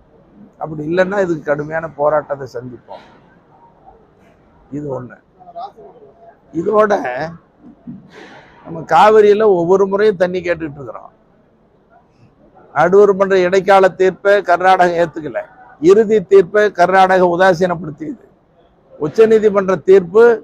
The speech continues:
நூத்தி எழுபத்தி ஏழு புள்ளி ரெண்டு டி எம் சி, ஓராண்டு கூட நிறைவேற்றல, அவ-, அது அவமதிக்கிறாங்க. இது எங்க நடக்குது? இந்தியா என்ற வலிமையான ஜனநாயக நாட்டில் தமிழ்நாடு, கர்நாடகா இரண்டும்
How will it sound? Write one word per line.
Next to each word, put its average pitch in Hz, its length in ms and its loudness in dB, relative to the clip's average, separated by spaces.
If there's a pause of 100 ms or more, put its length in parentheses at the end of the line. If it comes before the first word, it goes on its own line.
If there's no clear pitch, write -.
(280)
நூத்தி 180 320 -2
எழுபத்தி 185 380 4
ஏழு 180 220 0
புள்ளி 170 240 -6
ரெண்டு 156 280 -6
டி 160 180 -10
எம் 151 180 -10
சி, - 180 -20 (760)
ஓராண்டு 175 500 4
கூட 175 180 0
நிறைவேற்றல, 139 540 -6 (800)
அவ-, 180 240 -8
அது 165 160 0 (160)
அவமதிக்கிறாங்க. 156 600 -4
இது 160 140 -8
எங்க 208 220 -4
நடக்குது? 185 440 -2 (920)
இந்தியா 196 500 2
என்ற 185 540 0
வலிமையான 185 600 -2
ஜனநாயக 180 560 -2
நாட்டில் 165 480 -4 (880)
தமிழ்நாடு, 196 540 2
கர்நாடகா 175 640 2 (100)
இரண்டும் 175 520 -2